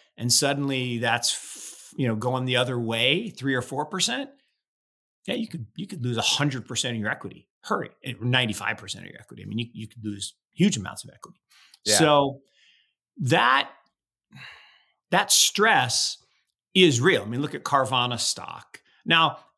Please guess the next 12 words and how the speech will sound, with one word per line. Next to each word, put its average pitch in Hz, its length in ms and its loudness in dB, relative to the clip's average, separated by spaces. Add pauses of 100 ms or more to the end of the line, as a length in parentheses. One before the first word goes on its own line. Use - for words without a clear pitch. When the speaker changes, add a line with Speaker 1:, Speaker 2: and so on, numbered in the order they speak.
(140)
Speaker 1:
t-, 180 160 -8
this 160 540 2
year 165 140 2
notwithstanding, 110 680 -2
'cause 113 140 -8
people, 110 600 -10
you 113 100 -12
know, 101 80 -14
bought 101 420 -6
the 110 80 -14
zombie 104 440 -6
companies, 101 800 -6